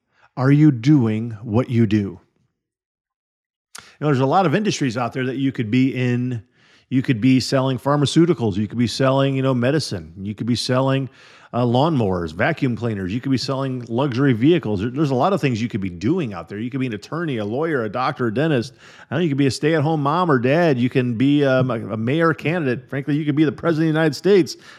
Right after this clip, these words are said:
They could do a better job what the current president's doing, but that's a whole different issue. I mean, frankly, there's just a lot of things out there that you could be doing. Why are you doing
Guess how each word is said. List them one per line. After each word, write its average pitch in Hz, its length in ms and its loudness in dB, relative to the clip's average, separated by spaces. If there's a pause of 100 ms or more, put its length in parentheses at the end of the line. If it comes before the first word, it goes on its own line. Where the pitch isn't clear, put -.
They 151 120 0
could 120 100 -4
do 147 100 6
a 139 60 4
better 147 220 4
job 151 260 2
what 143 160 0
the 110 60 -12
current 202 260 0
president's 123 400 -2
doing, 180 260 0 (380)
but 104 80 -6
that's 214 200 0
a 160 40 -4
whole 139 200 2
different 120 300 -2
issue. 226 260 2 (280)
I 165 40 -10
mean, 151 140 0
frankly, 175 360 0
there's 170 180 4
just 175 180 2
a 127 60 -2
lot 143 260 2
of 165 100 -2
things 175 400 -2
out 180 240 -2
there 147 160 2
that 139 160 0
you 160 160 2
could 170 540 4 (340)
be 165 520 4 (200)
doing. 131 520 2 (260)
Why 113 280 2
are 175 80 4
you 190 200 0
doing 120 440 0